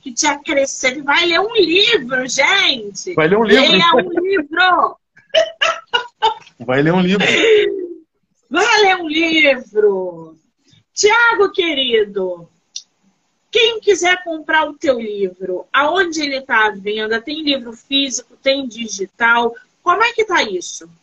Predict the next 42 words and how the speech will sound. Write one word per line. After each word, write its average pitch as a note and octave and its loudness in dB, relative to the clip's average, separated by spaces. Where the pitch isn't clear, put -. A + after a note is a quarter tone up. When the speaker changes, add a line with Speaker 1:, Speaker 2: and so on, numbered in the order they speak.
Speaker 2:
Ó, D3+ 0
o, D#3+ 0
eu E3 2
tenho F3 -4
um F#3+ 2
e-book, G3 -10
ele F3 -6
tá D#3+ -4
na, D3 -6
na C#3+ -4
Amazon, F3 -4
né? F3+ -10
Na C#3+ -4
Amazon D#3 -2
você F3+ -8
acha D3 -4
o D3+ -2
e-book, D3+ -10
que - 0
é - 2
o D3 2
livro D3 2
digital, D#3+ 0
né? E3+ -6
Vênus D3+ -8
e D3 -12
Mercúrio. F3+ -8
Ele D3 0
tá F3+ 0
pelo F#3 -2
Kindle F#3 -4
Unlimited E3 -8
também, D#3+ -6
quem F3+ -8
assina D3+ -6
aí D3+ -2
consegue D3 -4
ler D3+ 0
de D3+ -6
graça D3 -2
por D#3+ -8
ele. G3+ -4